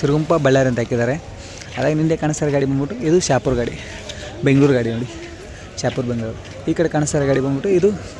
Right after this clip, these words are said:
ಸಿಂಧನೂರು ಗಾಡಿ, ಕಲಬುರ್ಗಿ,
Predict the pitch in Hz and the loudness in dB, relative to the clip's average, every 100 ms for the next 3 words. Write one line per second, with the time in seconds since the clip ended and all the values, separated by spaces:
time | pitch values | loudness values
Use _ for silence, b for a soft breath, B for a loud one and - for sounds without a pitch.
0 | - - - - - - - 165 165 156 | -14 -14 -14 -12 -10 -6 -2 2 4 4
1 | 127 113 107 - - - - - - - | 2 -2 -6 -10 -10 -12 -12 -12 -10 -12
2 | - 147 147 165 | 0 2 4 2